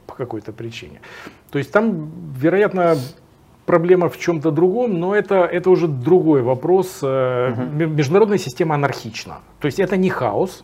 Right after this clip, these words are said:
Speaker 1: а это тот случай, вот о котором вы сказали. Соединенные Штаты действуют ис-, э, исходя из своих интересов. Мы действуем, исходя из своих интересов.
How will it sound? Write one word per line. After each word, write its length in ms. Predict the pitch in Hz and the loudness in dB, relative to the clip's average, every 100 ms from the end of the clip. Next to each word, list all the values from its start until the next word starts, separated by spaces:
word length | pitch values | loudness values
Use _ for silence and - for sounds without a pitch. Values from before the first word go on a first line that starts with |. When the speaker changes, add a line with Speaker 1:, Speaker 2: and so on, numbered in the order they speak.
| _ - | _ -2
Speaker 1:
а 100 | 147 | 0
это 180 | 165 | 0
тот 260 | 180 - 226 | -2 -2 -2
случай, 380 | - 214 226 175 | -2 -4 2 2
вот 160 | 151 | 2
о 40 | 131 | -2
котором 340 | 139 185 175 | -2 0 0
вы 60 | 135 | -4
сказали. 460 | - 139 135 120 120 - - | -4 -2 0 0 -6 -18 -20
Соединенные 420 | - 135 208 226 | -6 -2 0 -2
Штаты 300 | 226 202 202 | 0 -2 -2
действуют 480 | 127 151 151 143 131 | -2 -4 -2 -8 -8
ис-, 160 | 120 - | -12 -8
э, 260 | 147 143 | -6 -6
исходя 300 | 135 - 135 | -4 -4 -2
из 100 | 139 | -4
своих 340 | - 120 101 - | -4 -6 -6 -12
интересов. 440 | 98 101 95 101 101 | -16 -12 -12 -12 -4
Мы 140 | 156 | -4
действуем, 500 | 165 180 180 170 151 | -2 -2 -2 -2 -4
исходя 340 | 127 123 127 139 | -6 -6 -2 -2
из 100 | 127 | -2
своих 340 | 131 120 101 | -4 -4 -8
интересов. 480 | 98 104 104 98 | -16 -14 -14 -14